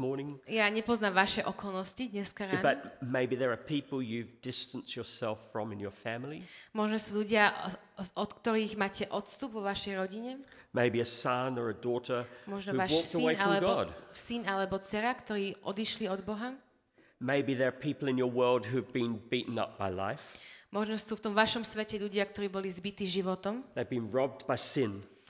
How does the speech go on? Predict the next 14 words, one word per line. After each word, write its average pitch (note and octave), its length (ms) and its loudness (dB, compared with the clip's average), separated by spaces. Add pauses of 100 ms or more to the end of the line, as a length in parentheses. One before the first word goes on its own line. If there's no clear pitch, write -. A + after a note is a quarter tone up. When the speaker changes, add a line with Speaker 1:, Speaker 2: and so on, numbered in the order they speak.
(240)
Speaker 2:
Ktorí G#3 160 2
boli G3 240 0
okradnutí G3+ 880 -2
hriechom. G#3+ 480 -4 (240)
Speaker 1:
I C#3+ 80 6
believe E3+ 400 6
this D#3+ 160 0
morning D3+ 240 4
Jesus D#3 480 4
is E3 160 0
asking C3+ 400 2
us A2+ 160 0
not A#2+ 480 -2
to - 80 -6